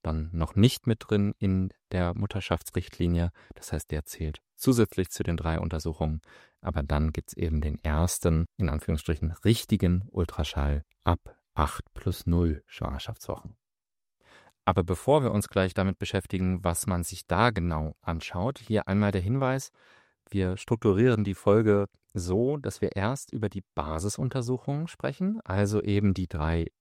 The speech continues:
eben schon angesprochenen. Das ist nicht zu verwechseln mit dem Ersttrimester-Screening oder einer Feindiagnostik oder ähnlichem.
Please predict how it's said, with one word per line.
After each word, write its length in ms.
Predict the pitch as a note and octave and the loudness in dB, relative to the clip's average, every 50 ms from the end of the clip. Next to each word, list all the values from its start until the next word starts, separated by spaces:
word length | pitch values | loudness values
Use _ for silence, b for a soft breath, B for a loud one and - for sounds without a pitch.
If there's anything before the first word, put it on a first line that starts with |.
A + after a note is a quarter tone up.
| _ - | _ -6
eben 160 | E2+ E2 E2 | -4 -4 -6
schon 160 | - - F2+ | -6 -6 -4
angesprochenen. 720 | - - C#3+ D#3+ - _ - D3+ D3 D#3+ D#3+ D#3 E3 F3 B B B B B B B B | -2 -2 -2 -2 -4 _ -2 -2 0 0 0 0 0 -2 B B B B B B B B
Das 160 | B F#2+ F2 - | B -2 -2 -2
ist 180 | G2+ - - | -2 -4 -2
nicht 360 | F2+ F2 G2 D3 E3+ - - | 0 2 4 2 2 0 -4
zu 100 | - - | -8 0
verwechseln 580 | - D3 C3 B2+ B2 - - - B2 A#2+ A#2+ A#2+ | 2 4 4 4 2 0 0 0 0 2 2 2
mit 140 | A2+ G2 - _ - | 2 0 -2 _ -4
dem 200 | D#2+ D2 D2 - - | -4 -4 -4 -8 -6
Ersttrimester-Screening 1500 | - F#2 G2+ B2 - - - - - - - C#3+ C#3+ D3 D3 - - C3+ C#3 - - - C#3+ D3+ D3+ D3+ D3+ D3+ D3 | -2 -2 -2 -2 -2 -6 -12 -12 -12 -6 -2 0 0 0 0 -2 -2 -4 -4 -4 -4 -4 -2 0 0 0 0 -2 -4
oder 320 | - - F2 E2+ E2+ D#2+ - | -4 -6 -6 -4 -4 -4 -4
einer 180 | D#2+ D2+ D2+ | -6 -6 -8
Feindiagnostik 1040 | - - - G2 A2 A#2+ A2+ G2 F2 D#2 C#2+ - C2+ C2+ - - - - - - - | -8 -2 2 4 4 4 4 4 2 0 -2 -4 -8 -8 -10 -10 -10 -12 -12 -10 -8
oder 180 | E2 D2+ - | -8 -8 -6
ähnlichem. 460 | - F2 F2+ F#2+ G#2 - - F3 F#3+ | -4 -4 -2 -2 -4 -2 -2 -4 -4